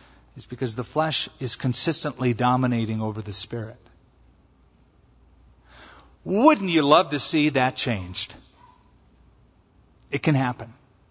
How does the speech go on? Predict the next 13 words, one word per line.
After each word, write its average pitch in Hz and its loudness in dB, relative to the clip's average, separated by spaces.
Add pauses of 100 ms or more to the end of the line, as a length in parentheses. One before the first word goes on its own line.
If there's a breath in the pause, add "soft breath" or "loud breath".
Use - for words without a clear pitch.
(680 soft breath)
God 170 6
is 143 2
all 156 8
about 131 4
change. 139 0
God 233 6
isn't 175 2
all 139 6
about - 2
just 156 -6
having 123 0
church - 0
services. 101 -4